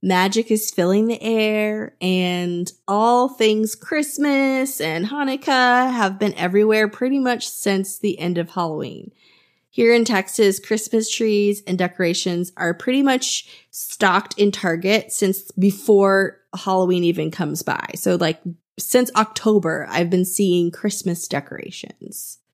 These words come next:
But there are some other holidays that take center stage. We have Hanukkah and Kwanzaa that are also celebrated by people across the United States and around the world.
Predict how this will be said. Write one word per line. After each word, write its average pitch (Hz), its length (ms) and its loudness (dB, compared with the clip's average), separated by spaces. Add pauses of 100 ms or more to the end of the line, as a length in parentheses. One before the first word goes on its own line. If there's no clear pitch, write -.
(720)
But 247 220 2
there 320 180 6
are 339 120 6
some 339 200 2
other 262 240 4
holidays 180 520 2
that 180 200 -2
take 185 300 -2
center 175 320 0
stage. 214 800 0 (220)
We 190 140 4
have 180 320 2
Hanukkah 165 500 -2
and 208 160 -2
Kwanzaa 175 480 0
that 180 100 2
are 180 140 -2
also 175 260 -2
celebrated 185 640 2
by 180 140 2
people 185 500 0
across 170 560 -8
the - 80 -4
United 208 480 2
States - 560 0
and 269 320 -2
around 208 480 2
the 196 80 -2
world. 160 600 -6